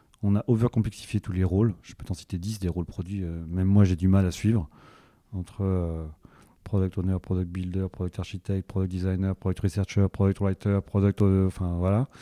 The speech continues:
Euh, et donc, euh, c'est compliqué pour ceux qui travaillent avec nous après de comprendre. Et je suis pas sûr que ce soit même justifié encore. Bon, ça, c'est mon point de vue.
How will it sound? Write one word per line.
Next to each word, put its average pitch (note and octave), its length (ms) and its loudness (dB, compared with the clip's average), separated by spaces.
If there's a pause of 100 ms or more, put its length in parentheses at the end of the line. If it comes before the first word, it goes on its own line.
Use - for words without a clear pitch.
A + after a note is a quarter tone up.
(640)
Euh, G#2 260 2
et G#2+ 80 2
donc, A2 280 6
euh, G#2 200 8
c'est G#2+ 120 0
compliqué G#2+ 360 4
pour G2+ 140 0
ceux A#2+ 120 2
qui - 80 -8
travaillent G#2 200 2
avec F#2 100 -6
nous B2 60 4
après A2 180 2
de G#2 60 -2
comprendre. F#2+ 460 -2
Et G2+ 60 -4
je F2+ 60 -6
suis - 100 -16
pas G#2+ 80 2
sûr A#2 160 -2
que - 60 -16
ce - 40 -20
soit G2+ 100 2
même F#2+ 140 2
justifié F2+ 400 -6
encore. E2 220 -6
Bon, F#2 160 -12
ça, A#2 140 -2
c'est - 120 -4
mon G2+ 120 2
point G2 160 0
de F2+ 60 -2
vue. E2 140 -10